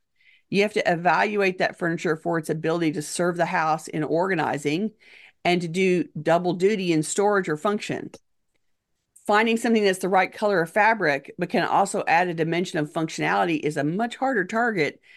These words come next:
than just what you think looks good. So considering both goals when you're shopping for furniture saves you the hassle of having to work around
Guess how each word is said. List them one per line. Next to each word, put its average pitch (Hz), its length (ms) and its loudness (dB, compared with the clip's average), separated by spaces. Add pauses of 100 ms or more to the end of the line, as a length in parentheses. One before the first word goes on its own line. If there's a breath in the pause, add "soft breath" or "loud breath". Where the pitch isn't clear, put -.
(240 loud breath)
than 180 120 4
just 190 240 -2
what 196 200 0
you 180 80 -4
think 160 200 0
looks 170 300 -4
good. 87 360 -4 (1400 loud breath)
So 202 160 2
considering 233 500 2
both 190 240 2
goals 208 300 2
when 196 140 2
you're 156 100 2
shopping 208 460 2
for 156 160 -6
furniture 214 640 0
saves 190 400 -2
you 175 60 -2
the 160 100 0
hassle 156 400 -4
of 147 80 -6
having 156 260 -2
to 139 60 -2
work 143 320 -4
around 143 320 -2